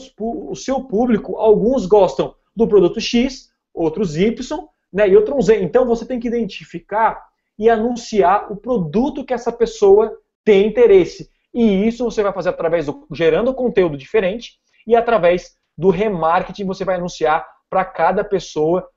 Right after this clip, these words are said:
certinho, beleza? Tem pessoa que vai entrar no seu site e vai sair. Aí você vai fazer o remarketing dessa pessoa, aí,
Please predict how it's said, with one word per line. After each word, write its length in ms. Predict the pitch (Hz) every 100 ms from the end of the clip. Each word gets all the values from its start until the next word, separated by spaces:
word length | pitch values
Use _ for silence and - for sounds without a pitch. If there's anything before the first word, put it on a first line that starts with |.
| _
certinho, 580 | - 208 202 - 160 123
beleza? 520 | 120 135 190 170 131 - _ -
Tem 220 | 311 285
pessoa 420 | 226 - 226 214
que 140 | 208
vai 140 | 180 208
entrar 200 | 196 185
no 80 | 156
seu 160 | 202
site 500 | - 208 233 - - _ _ _ 294
e 100 | 240
vai 180 | 254
sair. 500 | 240 269 233 196 - _ _ -
Aí 180 | 226
você 240 | 226 226 226
vai 280 | 202 156 - _ _
fazer 460 | 233 214 139 165 269
o 60 |
remarketing 460 | 240 214 185 185 180
dessa 140 | 175
pessoa, 560 | 175 196 - 175 226 233 _ _ _
aí, 460 | - 185 196 202